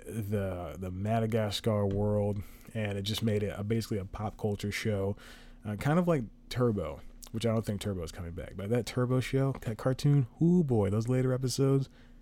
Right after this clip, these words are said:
very good, even though it's only two D show they did.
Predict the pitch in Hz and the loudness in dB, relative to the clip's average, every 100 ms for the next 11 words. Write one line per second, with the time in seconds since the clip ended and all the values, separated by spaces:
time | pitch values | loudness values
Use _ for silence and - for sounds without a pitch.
0 | - - - 101 101 90 80 - - - | -20 -20 -8 0 2 2 -4 -10 -10 -16
1 | - - - - 113 98 90 - 87 85 | -18 -20 -16 -2 0 0 -2 -4 -4 -6
2 | - - 110 95 85 - 92 76 73 | -10 -6 -2 -2 -4 -8 -8 -8 -10